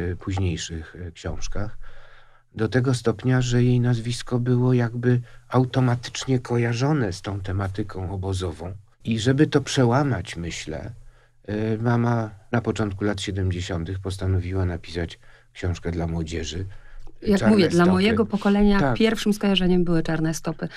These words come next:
Speaker 1: Tak,
Speaker 2: Dopiero na
Speaker 1: tak, tak.
Speaker 2: studiach, e,
Speaker 1: Mhm.
Speaker 2: czy, czy w szkole średniej, kiedy poznawałam literaturę obozową. Chociaż tu też trzeba powiedzieć, że jest to pierwsze świadectwo, ale to nie została ta książka nigdy włączona do tej literatury obozowej, Borowskiego,
Speaker 1: Mhm.
Speaker 2: Naukowskiej.
Speaker 1: Mhm. Tak, no, ja myślę, że,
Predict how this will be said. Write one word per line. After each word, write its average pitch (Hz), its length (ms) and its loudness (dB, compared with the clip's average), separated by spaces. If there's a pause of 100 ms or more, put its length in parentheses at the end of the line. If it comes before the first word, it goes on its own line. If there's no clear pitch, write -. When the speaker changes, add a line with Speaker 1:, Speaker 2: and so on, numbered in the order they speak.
Speaker 1:
Tak, 208 100 -2
Speaker 2:
Dopiero 190 300 4
na 180 100 6
Speaker 1:
tak, 175 60 0
tak. - 60 -6
Speaker 2:
studiach, 170 540 0
e, - 40 -16
Speaker 1:
Mhm. 175 200 4
Speaker 2:
czy, 185 220 4
czy 196 120 0
w - 40 -6
szkole 190 220 2
średniej, 180 320 2
kiedy 170 160 0
poznawałam 170 460 2
literaturę 170 400 0
obozową. 165 380 0 (220)
Chociaż 208 260 0
tu 247 100 -4
też 339 160 -2
trzeba 202 220 2
powiedzieć, 196 400 0
że 190 200 0 (300)
jest 208 140 0
to 208 60 2
pierwsze 269 380 -2
świadectwo, 196 720 -2
ale 190 340 0 (100)
to 196 100 0
nie 214 140 6
została 254 460 0
ta 226 100 -4
książka 254 320 -4
nigdy 226 220 2
włączona 202 400 2
do 185 80 0
tej 202 160 2
literatury 202 440 -2
obozowej, 185 540 2
Borowskiego, 180 640 0 (120)
Speaker 1:
Mhm. 165 60 2
Speaker 2:
Naukowskiej. 123 760 2
Speaker 1:
Mhm. 101 260 -4 (400)
Tak, 127 400 0
no, 127 220 0 (180)
ja 143 220 0
myślę, 147 360 0
że, 135 260 0